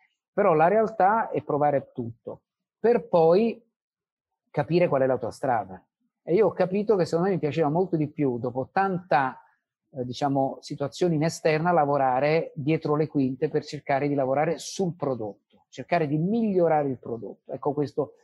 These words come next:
secondo me fa parte di una scelta giornalistica anche importante che uno deve fare guardandosi allo specchio. Allora sono diventato un po' dietro le quinte, che poi mi ha permesso di fare un altro tipo di carriera, proprio perché ho avuto anche dei maestri che mi hanno insegnato che cosa vuol dire stare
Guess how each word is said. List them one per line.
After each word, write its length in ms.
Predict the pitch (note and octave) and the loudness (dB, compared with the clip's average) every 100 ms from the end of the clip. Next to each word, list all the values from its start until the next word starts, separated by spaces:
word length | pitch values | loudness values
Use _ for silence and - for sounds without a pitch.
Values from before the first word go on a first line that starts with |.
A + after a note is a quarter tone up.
| _ | _
secondo 200 | _ D#3 | _ -4
me 60 | E3 | -2
fa 140 | D3 | -2
parte 460 | - D#3 D3+ E3 C#3+ | 0 -2 0 -4 -2
di 120 | D3 | -2
una 400 | D#3 D#3+ D3 - _ _ _ _ | 0 0 0 -2 _ _ _ _
scelta 540 | - - F#3+ F3+ F3 | -16 0 0 2 -2
giornalistica 720 | C#3+ D3+ D3+ E3 F#3 E3+ D#3 D#3 | 0 0 0 0 0 -2 -2 0
anche 200 | D#3 D#3 | -2 -2
importante 560 | C#3 C#3+ - G3 G3+ | -2 -4 -2 -2 2
che 60 | F3+ | 2
uno 200 | C#3+ C#3 | 2 0
deve 200 | C3 C3 | 2 0
fare 220 | C3 C#3+ | 0 0
guardandosi 520 | C3+ B2+ C3 B2+ A#2 | 0 -2 -4 -4 -6
allo 140 | A#2 A2 | -8 -10
specchio. 400 | - A#2 G2 D#3 | -12 -14 -10 -4
Allora 200 | G3 F#3+ | 0 0
sono 220 | D#3 D#3 | 0 -2
diventato 840 | D#3+ F3+ F#3 E3+ D3+ F#3+ F3 - - | 0 0 2 2 2 2 -2 -4 -12
un 140 | E3 D#3 | -8 -2
po' 140 | F3 | 0
dietro 320 | D#3 D3+ C#3+ | 0 0 0
le 100 | D3 | 0
quinte, 340 | D3+ A3 D3 A2 | 0 0 0 -4
che 140 | A#2+ | -6
poi 140 | D3 | -2
mi 60 | C#3 | -2
ha 40 | |
permesso 400 | A#2+ A#2+ C3+ C3+ | -2 -4 -4 -2
di 80 | D3 | -4
fare 180 | A#2+ B2 | -2 -4
un 80 | B2 | -4
altro 260 | A#2+ B2 A2+ | -6 -8 -10
tipo 180 | B2 | -8
di 120 | A#2+ A#2 | -8 -6
carriera, 560 | A2+ D3+ E3+ C3 - - _ _ _ | -6 0 2 2 -2 -12 _ _ _
proprio 240 | - A#3+ G3 | 0 2 2
perché 200 | E3 F#3 | 2 2
ho 40 | |
avuto 220 | F3 G3 | 2 2
anche 260 | A3+ A3+ F#3 | 2 2 2
dei 140 | D#3 | 2
maestri 480 | D3+ F3 G#3+ - D3 | 2 2 2 0 -2
che 100 | C3 | -2
mi 100 | C3+ | 0
hanno 140 | C3+ | 0
insegnato 840 | C3 - C3+ C#3 D#3 D#3+ D#3+ - - _ _ | -2 -4 -4 0 0 2 0 0 -10 _ _
che 120 | C3 | -4
cosa 260 | E3 D3 | 0 0
vuol 140 | C#3+ C3 | 0 0
dire 180 | C#3 C3+ | 0 0
stare 440 | - C3+ C3+ - | 0 -2 -2 -6